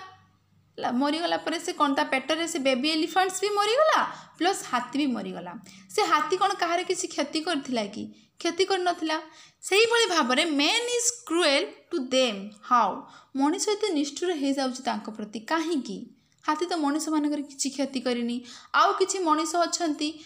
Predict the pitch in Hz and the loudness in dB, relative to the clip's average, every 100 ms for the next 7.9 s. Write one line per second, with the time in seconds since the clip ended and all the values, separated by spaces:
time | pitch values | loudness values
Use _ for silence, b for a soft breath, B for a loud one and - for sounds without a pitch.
0 | B 254 294 320 311 302 302 311 311 269 | B 2 4 4 2 0 2 0 -2 0
1 | 285 311 302 294 262 269 294 311 294 269 | 2 2 -2 -6 -4 -4 -6 -4 0 2
2 | 285 285 285 302 B B 269 254 330 339 | 2 -2 -4 -8 B B -4 -4 -2 0
3 | 247 226 220 302 269 247 247 571 - - | 0 0 -2 -2 0 -2 -2 -2 -4 -16
4 | - 247 - 233 - 196 190 180 190 196 | -10 -10 -6 -8 -8 -12 -12 -14 -14 -18
5 | B B - 285 277 330 349 302 277 269 | B B -4 -2 -2 -4 0 2 2 2
6 | 302 320 349 294 285 285 311 302 294 320 | -2 -2 -2 0 0 2 4 2 0 -4
7 | - _ _ _ _ - 294 196 | -12 _ _ _ _ -4 -2 -2